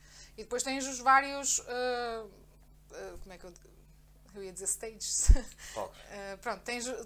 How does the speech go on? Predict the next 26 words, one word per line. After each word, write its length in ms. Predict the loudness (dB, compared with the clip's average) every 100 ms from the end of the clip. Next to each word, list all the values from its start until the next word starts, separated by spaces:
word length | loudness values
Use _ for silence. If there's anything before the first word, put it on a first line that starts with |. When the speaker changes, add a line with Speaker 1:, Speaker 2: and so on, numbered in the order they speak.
| -6
Speaker 1:
tens 260 | -4 -4
várias 560 | 0 4 6 6 0 2
zonas. 720 | 0 0 -2 -6 -8 -10 -12 -20 -20 -20 -8
Tens 180 | -6 -4
uma 160 | -4
zona 340 | -6 -4 -4 -6
em 80 | -8
que 80 |
tens, 560 | -4 -2 -2 -4 -4 -4 -4
eh, 840 | -8 -8 -8 -8 -8 -10 -12 -14 -18 -20 -20 -20 -20 -20 -20 -20 -20 -16
eh, 420 | -14 -12 -12 -14 -16 -18 -20 -20 -10 -10 -10 -20 -20 -18
um 180 | -14 -12
quarto 340 | 2 4 6 4
escuro, 420 | 0 -2 -10 -12
que 140 | -10
é 60 | -8
o, 200 | -6 -8
que 180 | -8 -8
é 160 | -6
normalmente 380 | -6 -10 -10 -16
quando 320 | -14 -14 -12
é 120 | -12 -12
para 360 | -14 -14 -16
ver 160 | -14 -12
relações 300 | -10 -8 -10
sexuais. 580 | -10 -8 -4 -4 -6